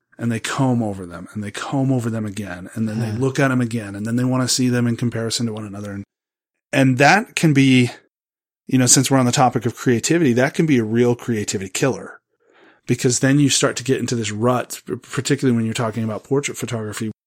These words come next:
Speaker 1: where you're like, "Well, I know the pattern." So I'm gonna take these five shots
Speaker 2: Uh-huh.
Speaker 1: because those are the five shots that everybody always loves.
Speaker 2: They are, like, removing your fun.
Speaker 1: Right.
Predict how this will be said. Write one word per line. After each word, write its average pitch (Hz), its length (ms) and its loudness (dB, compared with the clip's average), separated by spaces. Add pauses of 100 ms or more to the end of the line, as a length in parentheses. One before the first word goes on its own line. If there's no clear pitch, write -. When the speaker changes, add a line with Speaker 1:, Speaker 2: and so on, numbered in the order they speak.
Speaker 1:
where 120 120 0
you're 117 100 2
like, 113 220 -4
"Well, 127 160 2
I 120 160 0
know 143 200 6
the 131 80 2
pattern." 101 540 -6 (220)
So - 160 -6
I'm 123 80 4
gonna 123 120 2
take 120 240 -2
these 123 200 2
five 120 240 0
shots 98 560 -2 (100)
Speaker 2:
Uh-huh. 113 360 -6
Speaker 1:
because 135 220 2
those 127 200 2
are 127 40 0
the 127 80 2
five 117 220 0
shots 113 240 0
that 117 80 -2
everybody 110 260 0
always 107 240 -2
loves. 127 440 -2
Speaker 2:
They 160 240 4
are, 143 140 2
like, 127 280 -2
removing 127 440 -2
your 113 120 -8
fun. 113 360 -6 (380)
Speaker 1:
Right. - 320 -2